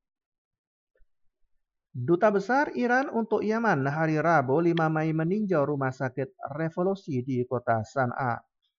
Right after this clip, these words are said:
Dalam kunjungan itu, Hasan Irlo melihat dari dekat permasalahan yang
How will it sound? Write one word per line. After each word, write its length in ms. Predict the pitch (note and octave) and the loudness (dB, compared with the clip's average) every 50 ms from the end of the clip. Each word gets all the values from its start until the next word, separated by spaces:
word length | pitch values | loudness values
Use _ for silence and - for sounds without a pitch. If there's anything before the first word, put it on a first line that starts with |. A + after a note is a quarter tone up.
| _ _ _ _ - _ _ _ _ _ _ _ _ _ _ - | _ _ _ _ -20 _ _ _ _ _ _ _ _ _ _ -8
Dalam 320 | C3+ C3+ B2+ A#2 A2+ A2+ A2 | -4 -2 0 0 0 -2 -4
kunjungan 560 | - - B2 A#2 A2+ C3 C3 C3 C3 C3 C3 | -4 -4 -2 -2 -2 -2 -2 0 0 0 -2
itu, 560 | - C#3+ - - - D3+ D#3 E3+ G3 C4 D#4+ - - _ _ _ _ _ - | -4 -6 -8 -6 -4 -2 0 0 0 0 -2 -4 -10 _ _ _ _ _ 0
Hasan 400 | C3+ B2+ - - C3+ B2 A#2+ A#2 | 0 0 2 0 0 0 0 0
Irlo 320 | - C3+ B2 A#2 A#2+ A#2+ A#2+ | -2 -4 -2 -2 -2 -2 -2
melihat 560 | A#2+ A#2+ A#2+ A#2+ A#2+ C3 C3 B2+ C3+ C3 C3 | -2 -2 -2 -2 -2 -2 -2 0 -2 -4 -2
dari 240 | C3+ C#3+ C#3+ D3+ D3 | -2 -2 -2 -2 -2
dekat 400 | E3 D#3+ - E3+ D#3+ - - - | -4 -4 -2 -2 -4 -4 -4 -6
permasalahan 720 | G3 F#3+ F#3+ F#3+ F#3 F#3+ G3 F#3+ F#3+ G3+ G#3+ F#3+ C#3+ B2+ | -6 -4 -4 -4 -4 -4 -2 -2 0 0 0 0 0 0
yang 160 | A#2+ B2 A#2+ | -2 -2 -2